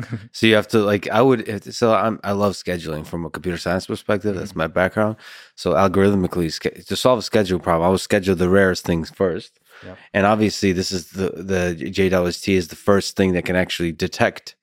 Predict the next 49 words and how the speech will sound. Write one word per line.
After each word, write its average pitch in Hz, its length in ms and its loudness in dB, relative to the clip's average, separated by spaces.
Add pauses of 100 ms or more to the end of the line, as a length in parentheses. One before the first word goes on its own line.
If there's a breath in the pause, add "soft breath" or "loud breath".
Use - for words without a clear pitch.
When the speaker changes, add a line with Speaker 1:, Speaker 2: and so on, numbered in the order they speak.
Speaker 2:
a 87 80 -14
cool 82 360 -2
world. 110 280 0 (260 loud breath)
So - 120 -2
this 95 140 2
is 92 140 -6
a 90 80 2
big 85 300 0
new 98 240 4
thing. 92 320 -4
You 78 120 -4
can 80 100 -6
show 92 200 0
off 90 140 0
that 82 180 0
new 95 180 2
thing. 90 300 -6 (220 loud breath)
Happens 87 420 -4
rarely. 123 480 4 (180)
Schedule 82 420 -8
it 82 60 -10
first. 123 460 2
It's - 80 -20
perfect. - 500 -6
Speaker 1:
You 123 60 2
should 143 140 -2
be 156 60 2
on 143 60 2
the 123 60 0
tac. - 380 -2
This 117 120 -4
Speaker 2:
Yeah, 98 120 2
Speaker 1:
is 80 120 -6
Speaker 2:
I'm, 98 140 0
Speaker 1:
perfect. - 340 -6
Speaker 2:
I 107 80 2
will. 196 260 2
Speaker 1:
<laughs> - 500 -2
Speaker 2:
I'll, 95 240 -2
I'll 101 60 -8
file 92 340 0
my 90 140 0
application 87 680 -6 (440 loud breath)
after - 220 -2
we're 90 80 2
done 90 180 2
with 82 80 -2
this. 78 100 -8
I, 110 140 4